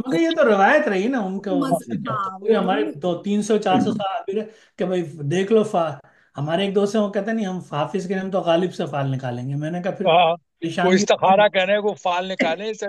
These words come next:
Speaker 3: ये
Speaker 1: <laughs> मैंने कहा, "फिर उसकी
Speaker 3: मफराती
Speaker 1: जिम्मेदारी
Speaker 3: बातें
Speaker 1: भी
Speaker 3: हैं।"
Speaker 1: खुद ही कबूल कर लो।" एक रिवायत थी।
Speaker 3: <laughs>
Speaker 1: नहीं, नहीं, वो प्रैक्टिकल आदमी थे, साइंटिफिक
Speaker 2: बिल्कुल
Speaker 1: सोच
Speaker 2: सही।
Speaker 1: रखने वाले आदमी थे।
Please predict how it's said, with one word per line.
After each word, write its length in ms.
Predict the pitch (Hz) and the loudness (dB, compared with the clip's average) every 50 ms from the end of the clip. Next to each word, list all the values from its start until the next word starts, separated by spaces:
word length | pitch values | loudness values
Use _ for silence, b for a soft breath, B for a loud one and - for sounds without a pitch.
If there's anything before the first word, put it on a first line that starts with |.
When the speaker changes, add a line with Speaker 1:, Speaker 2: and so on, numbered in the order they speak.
| 196 | -2
Speaker 3:
ये 60 | - - | 0 0
Speaker 1:
<laughs> 40 | |
मैंने 280 | 208 214 180 - 247 - | 2 4 4 4 4 4
कहा, 100 | 240 226 | 4 2
"फिर 140 | 226 247 254 | 2 4 2
उसकी 160 | 240 208 196 | 2 4 4
Speaker 3:
मफराती 200 | 190 180 185 208 | 4 4 4 4
Speaker 1:
जिम्मेदारी 240 | 202 202 185 175 208 | 4 4 6 6 6
Speaker 3:
बातें 180 | 208 214 240 | 6 6 6
Speaker 1:
भी 80 | 247 262 | 4 4
Speaker 3:
हैं।" 80 | - - | 4 4
Speaker 1:
खुद 140 | 233 214 | 4 4
ही 60 | 254 254 | 4 4
कबूल 320 | - 233 202 226 226 220 | 2 2 4 4 4 2
कर 120 | 214 185 | 2 0
लो।" 280 | 185 196 220 247 247 - b b b b b | 0 -2 -4 -6 -8 -12 b b b b b
एक 180 | 370 381 - | -4 -2 0
रिवायत 420 | 320 285 269 269 277 311 320 - - | 0 2 4 4 6 6 6 4 4
थी। 120 | - - 277 | 0 -2 -2
Speaker 3:
<laughs> 320 | 330 370 - - _ _ _ _ - 214 | -2 -2 -4 -4 _ _ _ _ -2 2
Speaker 1:
नहीं, 120 | 214 226 | 2 4
नहीं, 180 | 208 170 151 151 | 4 2 0 0
वो 120 | 190 214 | -2 -2
प्रैक्टिकल 640 | - - - 190 180 175 - - 208 202 202 190 | -2 -2 -2 0 0 0 -2 -4 -2 0 2 2
आदमी 360 | 180 165 160 165 175 180 180 180 - | 2 2 0 -2 -4 -6 -6 -4 -4
थे, 140 | 208 220 220 | -4 -2 -4
साइंटिफिक 400 | 220 - - 175 147 151 151 123 | -4 -6 -8 -6 -4 -4 -4 -6
Speaker 2:
बिल्कुल 260 | 156 147 - 233 220 | -6 -6 -4 -6 -6
Speaker 1:
सोच 220 | 180 - - 113 | -6 -10 -16 -16
Speaker 2:
सही। 160 | 117 131 170 | -14 -14 -14
Speaker 1:
रखने 200 | 165 - - 185 | -14 -12 -10 -6
वाले 220 | 180 180 180 196 190 | -4 -2 -2 0 0
आदमी 260 | 180 180 180 202 202 | 0 0 0 -2 -2
थे। 140 | 180 240 | -2 -4